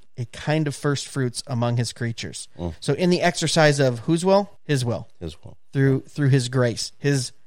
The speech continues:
Speaker 1: irresistible grace, I might add.
Speaker 2: Right.
Speaker 1: John five twenty-one,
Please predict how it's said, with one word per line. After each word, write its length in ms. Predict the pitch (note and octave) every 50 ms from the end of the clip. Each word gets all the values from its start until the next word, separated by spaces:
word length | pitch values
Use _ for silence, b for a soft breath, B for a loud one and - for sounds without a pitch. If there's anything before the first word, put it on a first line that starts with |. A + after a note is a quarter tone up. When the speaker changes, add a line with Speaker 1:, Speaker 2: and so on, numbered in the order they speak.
| - - - -
Speaker 1:
irresistible 640 | F3 D#3+ D3 C#3+ C3+ C3 C#3 - - A#2+ A#2 A2+ G#2+
grace, 260 | A2 G#2 G#2 A2 -
I 60 | A2
might 200 | A2 A2 G#2+ -
add. 240 | - A2+ - - -
Speaker 2:
Right. 300 | E2+ E2 D#2 D#2+ D#2+ - B B B
Speaker 1:
John 280 | - D3+ D#3 D#3 D#3 C#3+
five 380 | - E3 D3+ D#3 D#3+ D#3+ D#3
twenty-one, 640 | - - E3+ D#3+ D3 C#3+ C#3 C#3+ C#3 B2+ A#2 A2+